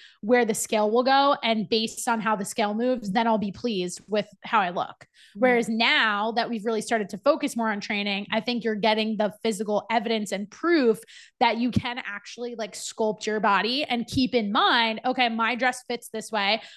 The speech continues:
Speaker 1: I think the, the example of your arms is such a good one, 'cause that's, like, literally everybody, right? Like, even somebody who's not preparing for their wedding, but maybe you have events or, like, you're taking lots of pictures for whatever reason. I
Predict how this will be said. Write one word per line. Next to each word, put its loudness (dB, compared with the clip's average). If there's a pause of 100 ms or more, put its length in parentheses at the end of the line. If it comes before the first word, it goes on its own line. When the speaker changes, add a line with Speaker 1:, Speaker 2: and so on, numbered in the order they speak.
(120)
Speaker 1:
I 4
think 0
the, 0 (260)
the 0
example 2
of 2
your 4
arms 2
is -2
such -4
a -2
good 0
one, -2
'cause -6
that's, 0
like, -2
literally 0
everybody, -6
right? 0
Like, 0 (260)
even 0
somebody 2
who's 4
not 2 (240)
preparing 0
for 0
their 2
wedding, 0
but 0
maybe 0
you -2
have 2
events -4
or, 0
like, -2
you're -4
taking -4
lots -2
of -2
pictures -2
for -2
whatever 2
reason. -2 (500)
I 2